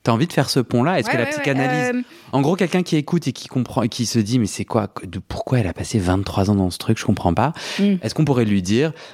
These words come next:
Speaker 1: Ben, en allant à la rencontre
Speaker 2: Elle est lente.
Speaker 1: puissante et inconsciente,
Speaker 2: Oui.
Speaker 1: euh, mon inconscient
Speaker 2: Bien sûr.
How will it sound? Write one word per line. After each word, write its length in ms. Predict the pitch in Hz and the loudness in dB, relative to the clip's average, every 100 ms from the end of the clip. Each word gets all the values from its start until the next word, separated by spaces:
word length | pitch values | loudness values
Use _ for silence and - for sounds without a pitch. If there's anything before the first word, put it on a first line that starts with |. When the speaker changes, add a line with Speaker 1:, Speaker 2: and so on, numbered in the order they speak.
| - | -2
Speaker 1:
Ben, 160 | 104 104 | 0 0
en 240 | - 123 117 | 0 2 2
allant 260 | 139 156 | 2 2
à 60 | 143 | 0
la 120 | 123 | 0
rencontre 800 | 110 127 120 139 139 - - - _ _ - | 0 -2 -2 -2 -2 -2 -10 -16 _ _ -4
Speaker 2:
Elle 160 | 190 | -2
est 80 | 185 | 0
lente. 480 | 185 190 214 - - - | 0 -2 -4 -8 -16 -6
Speaker 1:
puissante 600 | 160 156 - 165 160 147 | -2 -2 0 0 0 0
et 80 | 127 | 0
inconsciente, 1080 | 131 - 147 - - 147 147 127 - - _ _ _ _ - | 0 0 -2 -2 -2 0 0 -4 -10 -18 _ _ _ _ -4
Speaker 2:
Oui. 200 | 202 175 _ _ - | -2 -4 _ _ -6
Speaker 1:
euh, 180 | - 120 | 0 2
mon 240 | 131 139 151 | 4 2 2
inconscient 720 | 151 170 151 - 160 151 147 | 0 0 -2 -2 0 0 -2
Speaker 2:
Bien 280 | 143 - | -6 -18
sûr. 100 | 151 | -20